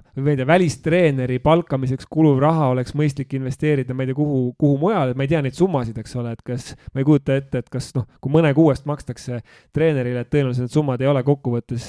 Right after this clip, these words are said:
eh, vähemalt palgaraha su-, eh, palgarahale kuluvad summad ei ole nii suured, et, et lihtsalt, et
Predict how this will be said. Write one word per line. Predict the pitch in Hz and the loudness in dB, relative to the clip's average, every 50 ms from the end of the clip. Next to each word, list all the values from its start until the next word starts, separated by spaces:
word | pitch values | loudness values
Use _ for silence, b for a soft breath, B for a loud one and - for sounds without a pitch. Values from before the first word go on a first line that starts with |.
| 123 | -8
eh, | 120 120 113 - _ - | -8 -8 -8 -12 _ -8
vähemalt | 131 127 127 117 - | -8 -6 -6 -2 2
palgaraha | 156 170 170 139 131 127 120 120 120 123 | 4 4 4 4 2 0 0 -2 -2 -2
su-, | 135 - - | -4 -4 -6
eh, | - 151 131 120 120 120 123 | -6 -6 -4 -4 -4 -4 -2
palgarahale | 147 160 165 143 131 127 127 127 123 123 123 | 0 0 2 2 0 -2 -2 -4 -4 -2 0
kuluvad | 139 143 131 123 123 - | 2 2 2 2 0 -2
summad | - 156 156 135 123 127 | -4 -4 -2 -2 -2 -2
ei | 139 143 | 0 0
ole | 131 131 | 0 0
nii | 135 | 0
suured, | 143 190 233 226 170 127 - - b b b b b b b b | 0 2 2 2 0 0 -4 -6 b b b b b b b b
et, | 139 120 123 - _ - - | -6 -6 -6 -6 _ -12 -10
et | - 180 151 | -8 -6 -4
lihtsalt, | 160 160 147 135 139 135 | 0 0 0 0 0 -2
et | 131 - - | -4 -4 -10